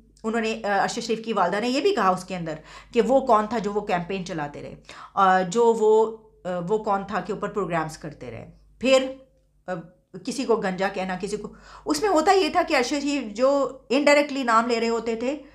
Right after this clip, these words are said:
उनसे इशारा मिल जाता था, पता ही चल जाता था कि ये किसकी बात कर रहे हैं। तो बाकायदा ये उन्होंने काफ़ी धड़ल्ले से जो है, अ, पूरे उस टेन्योर में जो कि इमरान खान का वो वलीम है, वक्त बात कर रही हूँ, वो पीरियड के जिसमें वो no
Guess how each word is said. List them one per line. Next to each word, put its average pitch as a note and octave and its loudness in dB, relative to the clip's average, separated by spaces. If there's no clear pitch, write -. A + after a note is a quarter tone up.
उनसे D#4+ -2
इशारा B3+ 4
मिल A#3 -2
जाता E3 -4
था, F3+ -14
पता B3 2
ही C4 2
चल C4 -2
जाता A3+ 0
था A#3+ -6
कि B3 -8
ये C4 -6
किसकी B3 -6
बात D#3 -2
कर - -14
रहे E2 -18
हैं। - -20
तो D#4+ 2
बाकायदा C4+ 6
ये A#3+ -2
उन्होंने A#3 -4
काफ़ी A3 -2
धड़ल्ले F#3+ -2
से A3 -4
जो F3+ -8
है, E3 -6
अ, F#3+ 6
पूरे B3+ 2
उस - -4
टेन्योर G#3 0
में G#3 -4
जो G3 -4
कि G3+ -6
इमरान F#3 0
खान F#3 -4
का F#3 -2
वो G#3 0
वलीम F#3+ 0
है, F3+ -4
वक्त G3 0
बात E3 2
कर D#3+ -6
रही E3+ -6
हूँ, G3+ -6
वो G#3 0
पीरियड F#3 -6
के G3 -4
जिसमें F3 -8
वो F3 -6
no E3+ -6